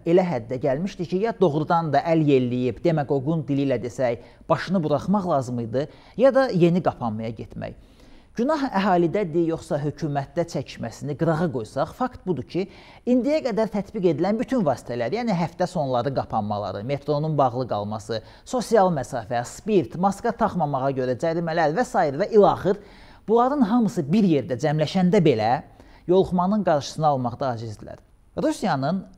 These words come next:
Rospotrebnadzorunun rəhbəri Anna Popova isə iki həftə qabaq bildirmişdi ki,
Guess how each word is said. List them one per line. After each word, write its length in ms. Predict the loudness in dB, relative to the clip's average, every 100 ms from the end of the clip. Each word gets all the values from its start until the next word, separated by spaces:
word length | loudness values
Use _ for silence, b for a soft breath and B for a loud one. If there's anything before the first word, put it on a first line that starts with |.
| 0
Rospotrebnadzorunun 1400 | 0 0 -4 -4 0 -2 0 0 -2 0 2 2 2 2
rəhbəri 640 | 0 -4 -2 0 2 2 -2 -2
Anna 500 | 0 2 0 -2 -6 -6
Popova 440 | -2 0 0 -2
isə 300 | -4 -2 -2 -6 B B
iki 220 | -12 0 0
həftə 240 | 2 4
qabaq 240 | 4 4 2
bildirmişdi 520 | 0 0 -4 -6 -10
ki, 180 | -8 -8